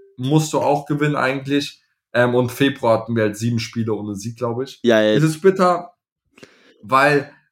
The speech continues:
Speaker 1: weißt du, Bremen, natürlich sagen viele, ja, ihr seid oben mit dabei und so. Und es ist doch gut, ihr wart gegen den Abstieg und so. Aber wenn du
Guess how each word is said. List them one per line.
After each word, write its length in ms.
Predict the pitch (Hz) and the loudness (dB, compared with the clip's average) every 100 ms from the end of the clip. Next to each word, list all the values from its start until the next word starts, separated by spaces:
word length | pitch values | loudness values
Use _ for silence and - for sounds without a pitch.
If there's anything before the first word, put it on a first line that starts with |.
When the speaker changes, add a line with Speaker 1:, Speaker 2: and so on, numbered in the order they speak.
| - | 0
Speaker 1:
weißt 300 | 147 160 - | 0 0 -6
du, 140 | 156 | -10
Bremen, 340 | 131 156 160 | -2 0 0
natürlich 400 | 160 151 156 160 | -2 -4 -2 -4
sagen 220 | 151 139 135 | -2 -4 -4
viele, 180 | 131 | -6
ja, 300 | 123 123 120 131 | 0 0 2 2
ihr 140 | 127 | 2
seid 340 | 123 123 120 - | 0 0 -2 -2
oben 280 | 139 143 135 | 2 2 0
mit 160 | 135 | 0
dabei 380 | 127 120 120 127 | 0 2 2 0
und 120 | 135 | -4
so. 280 | 127 139 - _ _ - | -2 -2 -4 _ _ -6
Und 120 | 123 | -4
es 80 | 120 | 0
ist 80 | 147 | 2
doch 200 | 135 - | 0 2
gut, 260 | 147 143 | 4 4
ihr 160 | 143 123 | 4 4
wart 240 | 127 131 | 2 2
gegen 160 | 135 127 | -2 -2
den 80 | 117 | -2
Abstieg 340 | 120 - - | -6 -6 -10
und 100 | 131 | -6
so. 100 | 131 | -4
Aber 200 | 131 127 | -2 -2
wenn 120 | 143 | -2
du 200 | 143 135 | -2 -4